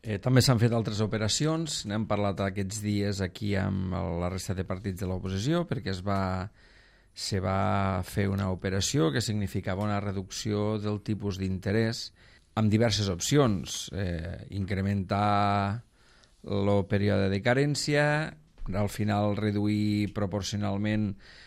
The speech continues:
eh, el deute o l'interès que hi havia sobre el deute d'una manera, d'una altra al final se va optar per retrasar un any més, eh, o incrementar un any més el període de carència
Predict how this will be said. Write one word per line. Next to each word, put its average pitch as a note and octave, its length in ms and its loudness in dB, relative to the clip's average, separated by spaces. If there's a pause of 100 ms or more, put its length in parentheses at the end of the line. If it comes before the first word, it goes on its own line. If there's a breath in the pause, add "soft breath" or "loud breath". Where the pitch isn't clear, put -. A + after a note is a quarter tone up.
(160 loud breath)
eh, G#2 240 2
el G2+ 160 0
deute G#2 1160 0 (340)
o G#2 80 0
l'interès A2 800 4
que G#2+ 140 2
hi - 20 4
havia G#2 320 2
sobre G2+ 320 -2
el G#2 80 -2
deute G#2+ 600 -2 (400 loud breath)
d'una G2 320 -2
manera, D3+ 580 2 (100)
d'una A2+ 380 2
altra C3+ 240 2
al A2+ 60 -6
final A#2 340 2
se - 160 -2
va A2+ 160 2
optar A2 400 0
per A#2+ 160 2 (800)
retrasar G#2+ 840 2
un A2 260 0
any G#2+ 240 2
més, G#2+ 460 2 (560 loud breath)
eh, F#2+ 580 0
o G2+ 240 2
incrementar G#2 600 0
un A2 80 0
any G#2 160 2
més G#2+ 260 2
el G2 140 0
període G2+ 340 2
de G#2 140 2
carència B2 560 2